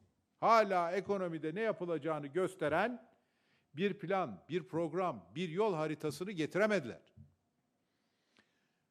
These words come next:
Yirmi bir yıllık hükümetin aylar önce yaşadığımız depremle üzerine şal çekmeye çalıştığı büyük bir iflasın ilanı var.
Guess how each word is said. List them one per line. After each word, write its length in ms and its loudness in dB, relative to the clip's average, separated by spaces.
Yirmi 280 2
bir 120 2
yıllık 400 0
hükümetin 540 -4
aylar 360 2
önce 200 0
yaşadığımız 640 -2
depremle 460 -2
üzerine 440 0
şal 260 -2
çekmeye 420 -8
çalıştığı 720 2
büyük 280 -6
bir 100 -2
iflasın 540 -4
ilanı 460 -2
var. 340 0